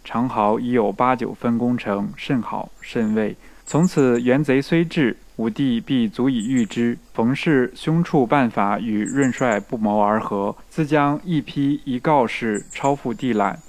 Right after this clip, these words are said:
瓮中城处复信甚妥，帝亦疏疏落落，亦即事。帝总认定是湖北之委员，以关、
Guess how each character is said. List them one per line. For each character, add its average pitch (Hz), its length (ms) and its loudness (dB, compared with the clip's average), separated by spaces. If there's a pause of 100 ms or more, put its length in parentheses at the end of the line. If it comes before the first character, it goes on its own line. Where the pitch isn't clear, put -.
(100)
瓮 160 220 2
中 156 220 0
城 113 240 0
处 113 300 0
复 - 180 -4
信 127 240 -2
甚 123 260 0
妥， 104 320 -2 (320)
帝 - 140 0
亦 131 320 0
疏 147 240 -2
疏 147 180 -2
落 147 180 2
落， 120 320 2 (140)
亦 123 200 -2
即 104 280 -4
事。 113 320 -2 (440)
帝 156 260 2
总 120 240 2
认 156 160 4
定 143 180 0
是 123 240 0
湖 120 240 0
北 123 200 0
之 117 180 -4
委 110 220 2
员， 101 360 -2 (360)
以 110 360 0
关、 151 400 2